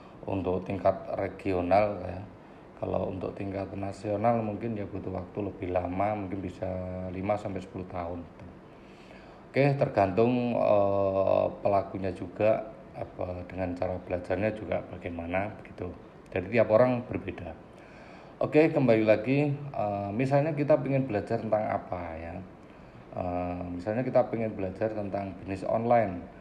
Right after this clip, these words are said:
Sebaiknya caranya bagaimana sih? Eh, apa saya cukup hanya belajar dari video-video tutorial gitu?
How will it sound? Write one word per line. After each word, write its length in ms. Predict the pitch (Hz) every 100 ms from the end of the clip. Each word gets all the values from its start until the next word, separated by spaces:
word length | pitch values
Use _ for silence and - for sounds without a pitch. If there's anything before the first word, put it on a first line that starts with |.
| - - - - -
Sebaiknya 640 | - 101 107 107 151 156
caranya 480 | - 123 120 131 147
bagaimana 560 | 139 98 98 98 120 104 92
sih? 240 | 95 110
Eh, 800 | - - 92 90 87 87 87 87 87 - - - - - - - -
apa 240 | - - 107
saya 240 | - 107 107
cukup 480 | 110 - 127 131 101
hanya 240 | 98 92
belajar 480 | 90 92 87 110 107
dari 640 | 95 90 90 90 90 87 87 - - - - -
video-video 560 | 101 98 90 95 - 92
tutorial 800 | 95 92 95 92 104 107 110 95
gitu? 320 | 90 98